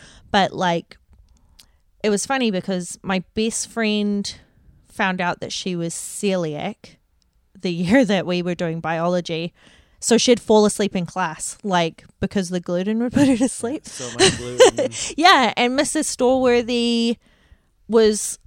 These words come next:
Speaker 1: like,
Speaker 2: Do a lesson around
Speaker 1: would
Speaker 2: it?
Speaker 1: notice. Well, well, she was the head girl too, right? So it was, like, brutal. But yeah, once she learned out what was,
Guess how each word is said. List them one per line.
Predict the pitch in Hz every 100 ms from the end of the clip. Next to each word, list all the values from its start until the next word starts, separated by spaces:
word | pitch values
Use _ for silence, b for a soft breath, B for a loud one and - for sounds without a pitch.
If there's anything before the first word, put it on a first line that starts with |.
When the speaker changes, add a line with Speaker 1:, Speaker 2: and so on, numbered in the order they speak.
| -
Speaker 1:
like, | 196 190 180
Speaker 2:
Do | -
a | 135
lesson | 113 - 143
around | 143 -
Speaker 1:
would | 403
Speaker 2:
it? |
Speaker 1:
notice. | 349 320 311 -
Well, | 269 330 269 -
well, | 254 262 233 -
she | - 285
was | 254
the | 269
head | 247 202
girl | 214 190
too, | - 202 170
right? | 175 -
So | - 214
it | 165
was, | 185
like, | 196 -
brutal. | 196 190 175
But | 175 226
yeah, | 277 202
once | 185 208
she | 208 220
learned | 196 190
out | 180
what | 180 -
was, | 208 -